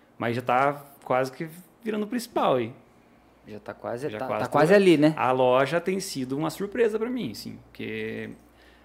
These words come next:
Speaker 1: eu, na lo-, na cidade tem uma loja de material esportivo que tem um setor de pesca. E eu é a primeira loja da cidade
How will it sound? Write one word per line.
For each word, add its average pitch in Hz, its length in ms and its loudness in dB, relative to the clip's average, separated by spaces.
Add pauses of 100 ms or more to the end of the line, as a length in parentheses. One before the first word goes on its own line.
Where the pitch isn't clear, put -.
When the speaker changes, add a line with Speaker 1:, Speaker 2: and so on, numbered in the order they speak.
(320)
Speaker 1:
eu, 113 120 -10 (360)
na 117 140 -6
lo-, 120 180 -4
na 123 140 -4
cidade 147 360 0
tem 196 380 0
uma 254 200 -2
loja 175 360 2
de 196 140 -4
material 165 420 -2
esportivo 196 680 -4
que - 100 -20
tem 131 200 -2
um 131 60 -4
setor 170 380 0
de 185 80 -4
pesca. - 400 -6 (720)
E 113 140 -4
eu 113 140 4
é - 40 2
a - 40 -2
primeira 147 360 0
loja 131 380 0
da 127 240 -6
cidade 151 640 -4